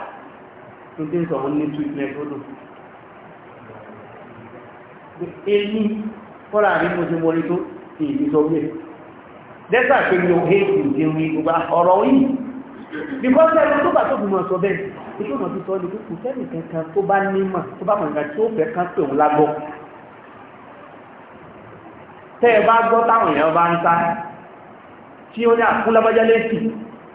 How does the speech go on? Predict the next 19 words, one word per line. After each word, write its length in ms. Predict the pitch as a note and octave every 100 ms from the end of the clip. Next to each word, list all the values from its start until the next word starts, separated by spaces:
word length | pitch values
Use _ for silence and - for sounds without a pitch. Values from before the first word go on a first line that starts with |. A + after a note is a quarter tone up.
| - - - - -
kò 120 | G3+
ní 160 | G#3+ C#4
fẹ́ 180 | - C4+ C4+
fún 240 | C4 A#3+ A#3+
lésì 300 | C#4 C4+ A#3+
tó 100 | - F#3+
sọ 100 | F3+
pé 120 | G3+
a 80 | G3
ti 120 | A3+
ń 120 | F#3
jẹ́ 160 | E3+ G#3
ìmọ̀ 180 | F3 E3
púpọ̀ 220 | B3 A3+
ní 100 | G3
ó 80 | G#3+
mọ̀ 180 | G#3+ E3+
nǹkan 300 | D3 - D3+
kan. 220 | D#3 D#3